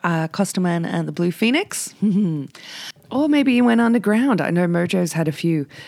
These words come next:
D Js playing last night. So, yeah, um,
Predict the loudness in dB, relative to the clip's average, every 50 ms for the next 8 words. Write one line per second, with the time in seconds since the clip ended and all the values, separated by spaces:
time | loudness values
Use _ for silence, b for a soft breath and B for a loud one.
0 | B B -2 -2 0 0 0 0 -2 -2 -4 -6 -6 -6 -6 -6 -6 -8 -10 -10
1 | -10 -10 -10 -10 -10 -10 -10 -10 -10 -10 -8 -4 -2 -2 0 -2 -2 -4 B B
2 | B B B B B _ -2 0 2 2 2 2 0 -2 -8 -18 -12 -2 0 2
3 | 2 4 2 2 2 0 0 -2